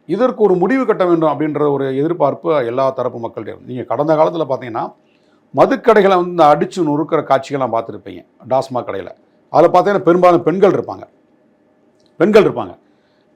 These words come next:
காவல்துறையோட எதிர்த்து நின்னு சண்டை போட்டு வாக்குவாதம் பண்ணக்கூடியவங்க பெண்கள் இருப்பாங்க. ஒரு இடத்துல கூட ஒரு, ஒரு போலீஸ்கார் வந்து ஒரு பெண்ணை அரைஞ்சாங்க.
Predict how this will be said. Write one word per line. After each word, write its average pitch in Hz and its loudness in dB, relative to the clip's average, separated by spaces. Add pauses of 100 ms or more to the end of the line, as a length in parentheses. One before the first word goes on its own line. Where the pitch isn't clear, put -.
காவல்துறையோட 220 8
எதிர்த்து 220 4
நின்னு 214 -2
சண்டை 196 2
போட்டு 196 4
வாக்குவாதம் 185 4
பண்ணக்கூடியவங்க 165 0
பெண்கள் 220 6
இருப்பாங்க. 107 0 (500)
ஒரு 175 4
இடத்துல 208 4
கூட 214 6
ஒரு, 190 6
ஒரு 165 4
போலீஸ்கார் 180 2
வந்து 165 2
ஒரு 156 0
பெண்ணை 160 2
அரைஞ்சாங்க. 139 -2